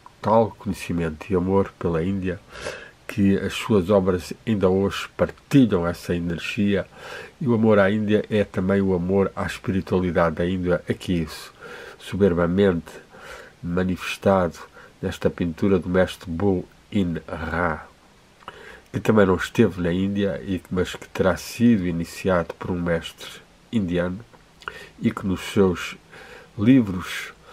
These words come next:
um ensinamento muito valioso, partilha alguns dos ensinamentos e dos mantras ou palavras sagradas da tradição indiana. Este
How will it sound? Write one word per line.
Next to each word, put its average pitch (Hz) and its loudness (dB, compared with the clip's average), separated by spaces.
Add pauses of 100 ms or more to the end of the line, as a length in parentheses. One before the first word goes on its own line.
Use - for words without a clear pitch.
(640)
um 90 -2
ensinamento 90 -4
muito 98 -2
valioso, 95 0 (500)
partilha 98 2 (260)
alguns 90 -2
dos - -8
ensinamentos 95 0
e 82 -2
dos 80 -8
mantras 92 0
ou 82 -4
palavras 82 -2
sagradas 80 -4 (720)
da 82 -6
tradição 82 -4
indiana. 80 -6 (640)
Este - 0